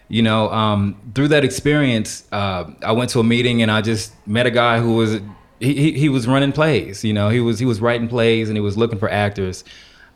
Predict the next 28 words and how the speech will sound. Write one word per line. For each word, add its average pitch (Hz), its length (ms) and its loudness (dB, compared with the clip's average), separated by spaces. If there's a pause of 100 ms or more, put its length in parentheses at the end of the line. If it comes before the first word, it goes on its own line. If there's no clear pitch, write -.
(100)
I, - 400 -2
I 135 40 2
didn't 131 560 -2
expect 131 560 -2
to 123 60 -4
meet 123 220 0
him, 135 420 -2 (140)
you 110 120 -4
know, 107 120 -2
I 107 80 0
didn't 107 180 0
expect, 110 640 -2 (460)
um, 95 600 -2 (480)
for 127 180 2
us 123 100 0
to 139 100 2
even 127 240 2
connect, 127 480 -2 (340)
you 113 120 -2
know, 107 120 2
at 117 200 0
that 98 160 0
meeting. 113 400 0
But 107 340 2 (760)
I, 127 320 2
I 135 180 2
introduced 135 380 -2
myself, 120 640 0